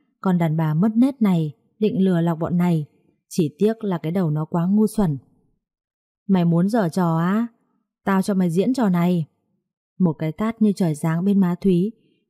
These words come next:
khiến khuôn mặt cô ả lệch hẳn một bên. Tôi thề, tôi, tôi chỉ quên thôi, tôi làm sao dám lừa các anh. Đâu có dễ dàng vậy. Chúng mày đưa tiền xong, mày tìm đến nhà chị dâu tao để hăm dọa thì sao?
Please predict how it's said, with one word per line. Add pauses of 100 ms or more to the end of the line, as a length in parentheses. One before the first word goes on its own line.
khiến
khuôn
mặt
cô
ả
lệch
hẳn
một
bên. (720)
Tôi
thề, (380)
tôi,
tôi
chỉ
quên
thôi, (400)
tôi
làm
sao
dám
lừa
các
anh. (920)
Đâu
có
dễ
dàng
vậy. (680)
Chúng
mày
đưa
tiền
xong, (360)
mày
tìm
đến
nhà
chị
dâu
tao
để
hăm
dọa
thì
sao?